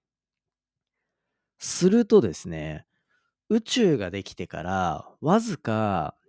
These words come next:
二十億年しか経っていない場所で、天の川銀河と同じような形、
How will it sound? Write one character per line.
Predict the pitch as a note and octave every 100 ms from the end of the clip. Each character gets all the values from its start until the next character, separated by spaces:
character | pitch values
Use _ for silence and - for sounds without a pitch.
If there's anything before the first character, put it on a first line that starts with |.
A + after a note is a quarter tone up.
| -
二 | B2+ D3
十 | E3 A3+ A3+
億 | A3+ G#3+ -
年 | B2+ F#2 D#2+
し | -
か | D#2+
経 | -
っ | G2 _
て | -
い | E2+
な | E2+ D#2+
い |
場 | D#2 E2
所 | F#2+
で、 | G2+ D#3 A2 B1 - _ _ _ _ _ -
天 | A2+ B2 D3
の | D#3
川 | D3 D3 D3
銀 | C3+ C#3+ C#3
河 | G#2
と | F2+ A#2+ A#2 E2 -
同 | G#2 A#2 C#3+
じ | D3 D3+
よ | D#3+ D3+
う | A#2
な | C3
形、 | - G#2 F#2+ F2 - E2 -